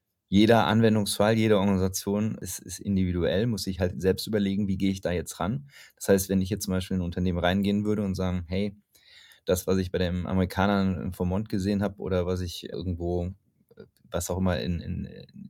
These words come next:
in, in, äh, München gesehen habe, das kann man nicht so einfach anwenden, sondern nur die Denkweisen dahinter oder die Hebel und man muss dann selber überlegen, was macht man da jetzt mit", ne? Und,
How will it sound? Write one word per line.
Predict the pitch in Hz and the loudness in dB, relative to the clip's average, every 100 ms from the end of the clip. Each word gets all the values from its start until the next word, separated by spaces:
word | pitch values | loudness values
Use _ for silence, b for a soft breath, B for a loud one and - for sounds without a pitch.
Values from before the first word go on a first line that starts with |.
| - | -20
in, | - 85 85 80 | -14 -10 -8 -8
in, | - 85 - | -6 -6 -6
äh, | - | -6
München | 85 101 117 113 | 0 2 2 2
gesehen | 104 98 104 | 2 4 4
habe, | 104 101 B B B | 2 0 B B B
das | - - | -12 2
kann | 98 | 6
man | |
nicht | 95 92 | 6 6
so | |
einfach | 85 90 87 | 2 2 2
anwenden, | 98 107 101 | 2 2 2
sondern | 95 95 | 2 4
nur | 92 92 | 4 2
die | 87 | 2
Denkweisen | 87 104 107 90 90 90 | 4 4 2 0 0 0
dahinter | 87 92 | 0 0
oder | 87 | -2
die | 82 80 | -2 -2
Hebel | 90 95 | 0 0
und | 85 | 0
man | 82 | 0
muss | 85 | 0
dann | - | -2
selber | 82 90 | 0 2
überlegen, | 85 80 80 | 0 -2 -6
was | - | -6
macht | - - | -8 -8
man | 82 | -10
da | - | -10
jetzt | - - - | -18 -20 -20
mit", | - - | -20 -18
ne? | - 131 B B B B B B _ | -16 -16 B B B B B B _
Und, | - 87 | -2 -2